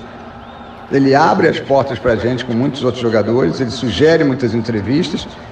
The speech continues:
e as que a gente vai fazer ele não tá sabendo, eu aviso, algumas ele quer ir, outras ele fala, "Ah, não, vai nessa você sozinho." Então o P C foi o primeiro, eu aproveitei que a Nana Moraes era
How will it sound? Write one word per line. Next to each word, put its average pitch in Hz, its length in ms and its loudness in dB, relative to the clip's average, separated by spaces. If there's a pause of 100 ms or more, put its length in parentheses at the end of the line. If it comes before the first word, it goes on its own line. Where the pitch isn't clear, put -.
(240)
e 190 400 6
as 175 140 4
que 180 100 2
a 165 60 6
gente 170 260 2
vai 156 180 4
fazer 143 320 2
ele 135 80 0
não 135 120 -2
tá 131 160 0
sabendo, 143 360 -2
eu 156 80 4
aviso, 147 480 2
algumas 135 360 2
ele 135 100 0
quer 135 240 2
ir, 156 140 2
outras 90 400 0
ele 92 100 -2
fala, 90 240 2
"Ah, 95 40 2
não, 90 180 0
vai 87 160 2
nessa 87 200 0
você 147 220 -2
sozinho." 123 480 -2 (760)
Então 175 200 4
o 170 40 2
P 190 160 4
C 160 240 2
foi 160 160 2
o 170 60 4
primeiro, 202 560 4 (500)
eu 170 120 4
aproveitei 156 600 2
que 147 120 0
a 131 80 6
Nana 143 260 2
Moraes 120 720 2
era 117 380 2